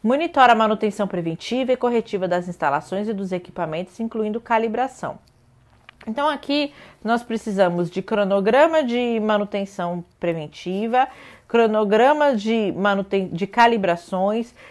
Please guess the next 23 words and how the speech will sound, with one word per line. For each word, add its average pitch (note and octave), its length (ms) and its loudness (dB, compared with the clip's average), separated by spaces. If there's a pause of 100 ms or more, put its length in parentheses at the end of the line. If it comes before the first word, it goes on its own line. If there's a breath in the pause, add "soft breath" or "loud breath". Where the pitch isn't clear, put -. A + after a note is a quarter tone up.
(200 loud breath)
laudos A3+ 920 8
e, G#3+ 180 -4
e G#3 360 0
atestados G3+ 840 4
de A3 140 -4
manutenção G#3 520 -4
corretiva, F#3+ 840 -4 (300 loud breath)
análise C4 580 4
dos G3+ 180 -4
equipamentos, G3 680 -2
tudo D4+ 260 -4
conforme A3 480 0
já A3 240 2
determinado G#3 800 -2 (500 loud breath)
e B3+ 320 0
esclarecido C#4+ 800 2
no B3+ 60 -6
nosso A#3+ 420 -2
grupo A3+ 440 -2
de A3 140 -4
gestão B3 420 -6
de A#3 160 -6
equipamentos. C4+ 880 -4